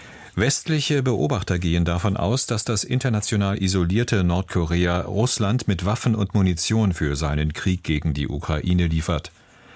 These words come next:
Die Führung in Pyongyang weist dies zurück.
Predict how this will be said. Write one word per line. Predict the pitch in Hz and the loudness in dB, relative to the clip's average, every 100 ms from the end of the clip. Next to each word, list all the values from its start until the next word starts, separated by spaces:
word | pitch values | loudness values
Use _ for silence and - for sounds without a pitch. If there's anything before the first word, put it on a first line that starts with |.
| - - - - _ _ _ _ - - - - - - - - - - - _ _ | -20 -20 -20 -20 _ _ _ _ -20 -20 -20 -20 -20 -20 -20 -20 -20 -20 -20 _ _
Die | 82 76 | 0 0
Führung | - 117 110 107 | 0 0 2 2
in | 104 101 | 2 2
Pyongyang | 98 90 85 85 92 113 90 | 2 4 4 4 2 2 2
weist | 87 85 - 87 | 0 0 -2 -2
dies | 78 - | -2 -2
zurück. | - 98 92 - | -2 -2 -2 -8